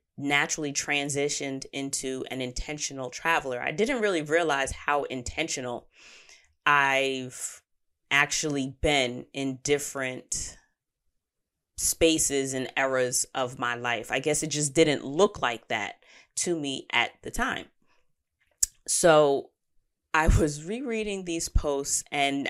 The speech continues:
mind you, I remember some of, like, the, I don't wanna say top tier things, but some of, like, the really memorable things was I went to the movies for the first time by myself.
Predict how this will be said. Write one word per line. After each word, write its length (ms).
mind 280
you, 180
I 140
remember 580
some 260
of, 220
like, 380
the, 400
I 100
don't 80
wanna 80
say 180
top 340
tier 320
things, 460
but 180
some 220
of, 100
like, 320
the 140
really 880
memorable 480
things 440
was 760
I 60
went 160
to 60
the 60
movies 500
for 120
the 80
first 420
time 240
by 100
myself. 520